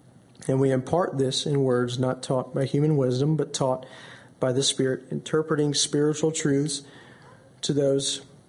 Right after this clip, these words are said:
who are spiritual. Now, who has a hard time understanding things in the Bible sometimes? Yes, everyone. Absolutely.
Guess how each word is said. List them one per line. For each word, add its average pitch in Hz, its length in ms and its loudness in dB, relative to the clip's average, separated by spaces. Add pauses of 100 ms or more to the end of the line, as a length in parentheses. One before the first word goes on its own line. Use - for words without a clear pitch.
(220)
who - 120 0
are 131 60 0
spiritual. - 580 0 (960)
Now, 143 280 2 (2250)
who 202 100 2
has 208 100 4
a 190 60 2
hard 196 220 2
time 175 280 2
understanding 151 500 2
things 143 280 0
in 135 80 0
the 123 40 0
Bible 117 440 0
sometimes? - 720 -4 (1160)
Yes, - 520 -2 (160)
everyone. - 400 -2 (560)
Absolutely. - 720 -2